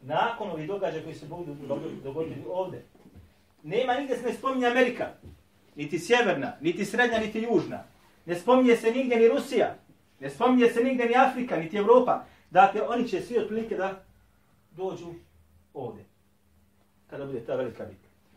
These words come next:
Kad sam vam spomenuo, kada budu okačili svoje sablje, kada budu, znači, dijelili plijen, spomenuti su sablje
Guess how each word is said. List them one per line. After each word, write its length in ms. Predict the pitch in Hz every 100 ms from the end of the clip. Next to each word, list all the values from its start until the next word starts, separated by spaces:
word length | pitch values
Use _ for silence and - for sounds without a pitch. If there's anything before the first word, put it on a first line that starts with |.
| _ _
Kad 160 | - 185
sam 100 | 202
vam 80 | 185
spomenuo, 760 | 214 214 262 294 269 254 - - - -
kada 220 | 185 208
budu 220 | 262 233
okačili 420 | 247 262 240 226
svoje 260 | 202 254 233
sablje, 440 | - 262 165 156
kada 200 | - 175
budu, 240 | 202 254 202
znači, 260 | 214 196
dijelili 340 | 190 226 233 190
plijen, 400 | 254 285 233 151 - _ _ _ _ _ _
spomenuti 540 | - 226 262 269 240
su 140 | 233 226
sablje 500 | - 285 180 135